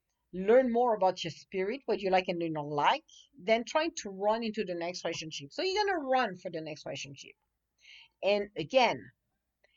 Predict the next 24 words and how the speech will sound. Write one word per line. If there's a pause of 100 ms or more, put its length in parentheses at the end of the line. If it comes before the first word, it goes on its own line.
(140)
instead
than
taking
the
time (180)
and (160)
heal, (960)
you're
gonna
jump (260)
right
to
the
next
one. (380)
Different,
different
individual, (460)
same
situation. (760)
Still
cheating
on
you.